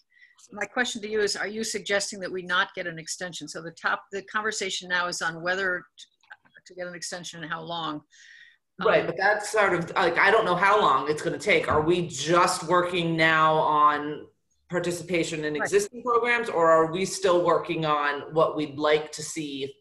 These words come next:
Speaker 2: as a phase two, or just saying that this is what we wanna do now, and then this is what we wanna do later, but somebody else is gonna figure that out later?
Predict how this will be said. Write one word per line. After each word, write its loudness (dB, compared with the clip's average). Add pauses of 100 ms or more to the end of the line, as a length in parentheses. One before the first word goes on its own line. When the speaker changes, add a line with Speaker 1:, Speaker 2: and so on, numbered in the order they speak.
(160)
Speaker 2:
as 0
a -4
phase 2
two, 0
or 2
just -2
saying -2
that -2 (680)
this 2
is 2
what 4
we 8
wanna 6
do 4
now, 4 (100)
and 2
then 2
this 0
is -10
what 4
we 0
wanna 0
do -6
later, 4
but 2
somebody 0
else 2
is -14
gonna -4
figure 0
that 2
out 0
later? -4